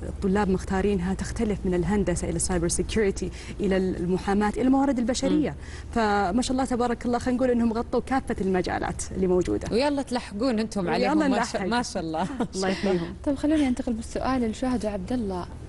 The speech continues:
Speaker 3: إيش التحديات اللي أنتم واجهتوها في البرنامج؟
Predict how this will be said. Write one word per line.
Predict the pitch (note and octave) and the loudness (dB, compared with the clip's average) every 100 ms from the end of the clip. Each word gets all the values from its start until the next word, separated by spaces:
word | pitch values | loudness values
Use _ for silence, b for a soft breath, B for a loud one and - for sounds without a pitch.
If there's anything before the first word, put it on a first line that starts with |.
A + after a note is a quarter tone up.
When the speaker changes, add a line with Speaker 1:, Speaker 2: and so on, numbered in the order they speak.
| - - | -10 -6
Speaker 3:
إيش | - | -6
التحديات | - - - - - G3 F#3+ A3+ A3+ | -6 -8 -8 -8 -6 -2 0 0 0
اللي | F#3+ | -2
أنتم | G#3+ G#3+ G3+ F3+ | -2 -2 -2 0
واجهتوها | F3+ F3 - G#3 | 0 -2 -4 -4
في | E3 | -4
البرنامج؟ | - - - | -4 -4 -4